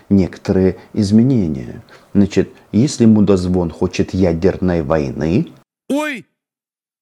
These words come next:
Speaker 2: Это приведет к тому, что мы впрямую столкнемся с нато. А сейчас мы в кривую сталкиваемся с нато. Если уж воевать, то воевать.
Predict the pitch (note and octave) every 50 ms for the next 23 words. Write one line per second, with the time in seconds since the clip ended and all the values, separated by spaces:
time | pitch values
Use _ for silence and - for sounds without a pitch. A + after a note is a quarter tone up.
0 | _ _ _ _ _ _ _ _ _ _ _ _ _ _ _ _ _ _ _ _
1 | _ _ _ _ _ _ _ _ _ _ _ _ _ - - B3+ F#3+ B3 F3 D3
2 | B3 B3+ B3+ C4 B3+ A3+ - - A#3 B3 B3 D4 D4 G#3+ - - A3+ A3 G#3+ A3
3 | A#3+ A#3+ G3 - _ _ _ _ _ - G3 B3 A#3 A3+ B3+ D4 D4+ C4+ - -
4 | B3 F#3+ - A#3+ A#3+ A3 - A3+ G3+ - A3+ G#3+ E3+ - F#3+ G#3 - B3 B3+ -
5 | - A3 F3 - - A#3 B3 C4+ E4 F4 D#4+ A#3+ - - B3 G#3+ D#3+ - G3 F#3+
6 | F3 C#3 F3 D#3+ - D3+ F3+ D#3+ A#2+ - F2+ - _ _ _ _ _ _ _ _
7 | _ _ _ _ _ _ _ _ _ _ _ _ _ _ _ _ _ _ _ _
8 | _ _ _ _ _ _ _ _ _ _ - C#3 F3 E3 - F3 B2 C#3 F#3 F#3
9 | F#3+ A3+ A#3+ G#3 - F3+ E3 D#3+ F#3 F3+ F3 D3+ C3 A2 F2 - _